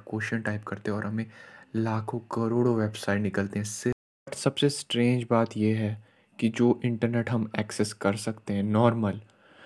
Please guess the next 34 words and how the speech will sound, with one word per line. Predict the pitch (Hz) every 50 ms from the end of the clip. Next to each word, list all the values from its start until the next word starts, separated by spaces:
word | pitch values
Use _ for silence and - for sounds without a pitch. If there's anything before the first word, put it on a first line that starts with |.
| - - - _ -
वो | - 120
सिर्फ | 120 - 123 120 - -
चार | - 107 101 98 98 - -
परसेंट | 101 101 - - 101 95 90 98 -
है। | 92 104 110 - _ _ _ _ _ _ _ _ _ _ - - _ _ _ _ _ _ -
यानी | - 117 113 117 120 120
हम | 123 113 117
पूरे | - - 117 123 127 123 - - 117
इंटरनेट | 113 110 107 110 110 110 107 107
का | - - 107
सिर्फ | - - 117 - - -
चार | - - 104 107 110 110
परसेंट | 107 - 107 101 - - 113 104 98 - 120
ही | 107 - - -
एक्सेस | 104 104 - - 101 101 -
कर | - - 95 95
सकते | 107 - - 87 - - - 92
हैं | 90 85 85 - - -
इस | 101 101 98 - -
वक्त। | - - 82 - - - - - _ _ _ _ _ _ _ _ _ _ _ _ _ _ _ _ -
बाकी | 123 127 120 120 120 - 135 127
का | - 127
जो | 123 - 120 117 120 -
बचा | 123 113 - - 117
हुआ | 120 117 113 113 113
हिस्सा | 107 107 117 107 - - - 113
है, | 107 107 104 104 107 - _ _ _ _ _ _ _ - -
वो | 117 117
नाइंटी | 117 113 117 113 113 113 110 120 120
परसेंट | 117 - 110 113 - - 110 107 101 101
डीप | - 113 117 117 - - -
वेब | 104 107 107 -
है | 113 110 120 120 - _ _ -
और | 117 117